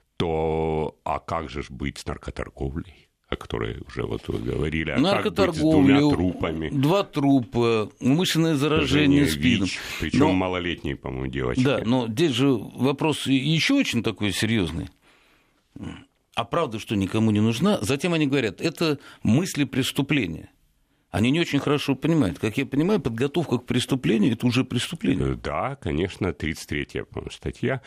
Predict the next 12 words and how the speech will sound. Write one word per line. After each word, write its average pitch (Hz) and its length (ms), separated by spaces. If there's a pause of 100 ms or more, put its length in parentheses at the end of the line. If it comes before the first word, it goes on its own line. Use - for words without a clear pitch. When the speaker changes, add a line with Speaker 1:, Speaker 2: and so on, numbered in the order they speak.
(220)
Speaker 1:
Но 117 220
у 82 240
меня 131 240
всегда 127 420 (220)
вызывает 101 560
такой - 260
вопрос. 139 480 (320)
Ведь 87 200
сколько 165 640
раз 131 580
мы, 87 440 (480)
мы, 95 400